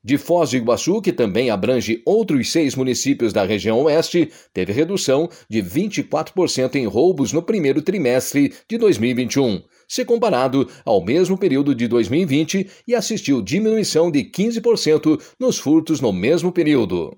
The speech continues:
Já em relação aos crimes contra a vida, a redução foi de vinte e nove por cento em homicídios dolosos. Apesar do número de casos de feminicídio ter se mantido estável, a região zerou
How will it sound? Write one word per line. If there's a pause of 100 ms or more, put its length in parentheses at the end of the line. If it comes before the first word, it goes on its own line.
(180)
Já
em
relação
aos
crimes
contra
a
vida, (200)
a
redução
foi
de
vinte
e
nove
por
cento
em
homicídios
dolosos. (440)
Apesar
do
número
de
casos
de
feminicídio (280)
ter
se
mantido
estável, (160)
a
região
zerou